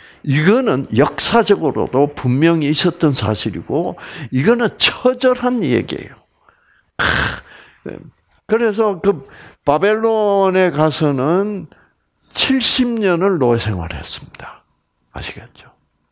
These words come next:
그 바벨론 사람들이 그 칠십 년 동안, 어, 노예 생활을 하던 이스라엘 백성을 보고 뭐라 그런지 아십니까?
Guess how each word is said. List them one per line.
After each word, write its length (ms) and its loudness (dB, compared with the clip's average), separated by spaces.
그 160 -2
바벨론 480 0
사람들이 760 0
그 200 2
칠십 400 0
년 320 2
동안, 680 2
어, 260 0
노예 280 2
생활을 480 2
하던 440 0
이스라엘 380 0
백성을 440 0
보고 220 -2
뭐라 380 2
그런지 280 0
아십니까? 560 -8